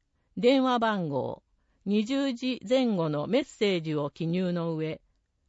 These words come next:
郵便番号四七零一一九五、秘書広報課、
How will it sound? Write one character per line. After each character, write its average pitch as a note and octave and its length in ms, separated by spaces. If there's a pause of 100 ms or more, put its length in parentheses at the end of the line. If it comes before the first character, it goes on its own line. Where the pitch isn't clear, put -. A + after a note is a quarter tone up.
(800)
郵 C4 220
便 C4+ 280
番 A#3 320
号 C#3 320
四 B3+ 320
七 A3 300
零 D3 340 (240)
一 B3 320
一 F3 200
九 G3 280
五、 E3 400 (400)
秘 G#3+ 140
書 C#4 180
広 B3+ 280
報 A3+ 220
課、 F#3+ 300